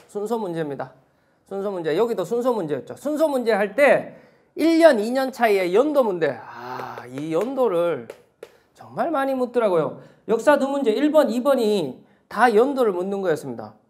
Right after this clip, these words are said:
음, 봅시다. 일 번의 정답은 이 번입니다. 정답은 이 번인데 순서 한번 적어볼까요? 도소방위원회, 천구백사십육 년이죠.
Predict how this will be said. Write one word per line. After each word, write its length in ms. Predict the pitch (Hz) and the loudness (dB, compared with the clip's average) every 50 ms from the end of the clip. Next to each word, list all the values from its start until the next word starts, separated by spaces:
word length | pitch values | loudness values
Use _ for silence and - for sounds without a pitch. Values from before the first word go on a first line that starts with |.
| _ _ _ _ - | _ _ _ _ -6
음, 540 | 101 101 101 - 101 98 98 196 190 185 180 | -4 -4 -4 -4 -4 -4 -4 -4 -6 -6 0
봅시다. 580 | 202 240 247 247 202 170 160 175 202 214 - - _ _ _ _ _ _ _ _ _ _ _ _ _ _ - - | 2 2 2 2 2 2 4 4 2 0 -8 -20 _ _ _ _ _ _ _ _ _ _ _ _ _ _ -10 -6
일 120 | 202 226 | -4 0
번의 200 | 208 247 240 196 | 0 0 0 0
정답은 680 | 185 185 196 190 202 196 185 175 185 185 170 147 117 107 - - _ _ | -2 -2 0 4 4 4 4 4 4 4 4 2 0 -2 -10 -20 _ _
이 140 | - 185 226 | -6 -4 0
번입니다. 560 | 220 254 254 233 208 170 147 135 123 - - - _ _ _ _ _ _ _ | 2 2 2 2 2 0 0 0 -2 -2 -4 -18 _ _ _ _ _ _ _
정답은 340 | - - 190 214 233 226 196 | -8 -4 2 6 6 6 6
이 80 | 202 226 | 4 0
번인데 260 | 247 240 220 196 180 | 2 0 0 0 0
순서 260 | 175 240 254 240 254 240 | -2 -2 -2 0 2 2
한번 220 | - 190 214 202 | 2 2 0 -2
적어볼까요? 680 | 226 240 226 220 214 202 - 180 180 202 240 240 240 - - - _ - | 0 0 2 2 0 2 0 2 4 4 2 2 0 -8 -20 -20 _ -2
도소방위원회, 1200 | - 196 233 254 262 254 - 247 220 240 240 233 220 202 202 208 220 214 196 165 160 - - - - | 2 2 2 4 2 2 2 2 4 6 4 4 4 2 0 2 2 2 0 0 -2 -4 -12 -14 -6
천구백사십육 760 | - 240 240 240 240 233 - 185 196 190 208 226 208 202 208 | -4 -4 -2 0 -2 -2 0 0 0 0 0 -2 -4 -2 -2
년이죠. 520 | 214 214 196 160 165 180 220 226 - - | -2 -4 -2 -2 0 -2 -2 -2 -6 -18